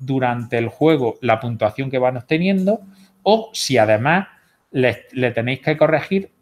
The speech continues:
cómo lo están haciendo, ¿de acuerdo?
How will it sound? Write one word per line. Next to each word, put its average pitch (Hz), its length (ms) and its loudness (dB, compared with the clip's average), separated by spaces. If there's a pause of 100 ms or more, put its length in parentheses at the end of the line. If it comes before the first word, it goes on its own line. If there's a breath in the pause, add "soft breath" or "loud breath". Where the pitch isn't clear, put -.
(160)
cómo 156 300 2
lo 113 100 0
están 98 260 -4
haciendo, 95 540 -8 (400)
¿de 110 80 -2
acuerdo? 139 480 0